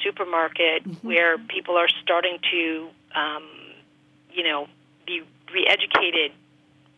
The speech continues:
Speaker 1: where they can procure, you know, more nutritious and healthful foods. And, and,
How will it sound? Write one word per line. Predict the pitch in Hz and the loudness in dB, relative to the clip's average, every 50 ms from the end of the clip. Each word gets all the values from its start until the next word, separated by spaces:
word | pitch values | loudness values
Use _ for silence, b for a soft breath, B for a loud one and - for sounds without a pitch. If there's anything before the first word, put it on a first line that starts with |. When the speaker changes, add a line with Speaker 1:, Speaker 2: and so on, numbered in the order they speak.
| _ _ - _ _ _ _ _ - | _ _ -20 _ _ _ _ _ -4
Speaker 1:
where | 175 185 175 | 0 0 2
they | 165 175 | 2 2
can | 175 - - 220 202 196 202 196 185 180 - _ _ _ _ _ _ _ _ - | 4 4 4 4 2 -2 -2 -6 -10 -14 -16 _ _ _ _ _ _ _ _ -6
procure, | - 190 - - - - - 302 294 240 190 175 165 160 165 b b b b b b b b - | -6 -4 -4 -2 0 2 4 4 4 4 4 2 0 0 -4 b b b b b b b b -6
you | - | -2
know, | 180 180 | -2 -2
more | 170 180 180 190 196 196 190 190 190 185 | -2 -2 -2 0 2 4 6 6 4 4
nutritious | 180 180 175 175 - - 202 - - - 170 - | 0 -2 -6 -2 0 2 4 4 4 4 2 -4
and | 170 165 | -6 -4
healthful | 160 180 165 156 - - - - - - | -2 -2 -2 -4 -6 -12 -20 -20 -14 -12
foods. | 175 170 170 165 160 156 - - - - - | -10 -8 -8 -8 -10 -12 -14 -18 -18 -10 -10
And, | 175 175 - B B B B B B | -10 -10 -10 B B B B B B
and, | 202 202 196 180 | 2 2 2 0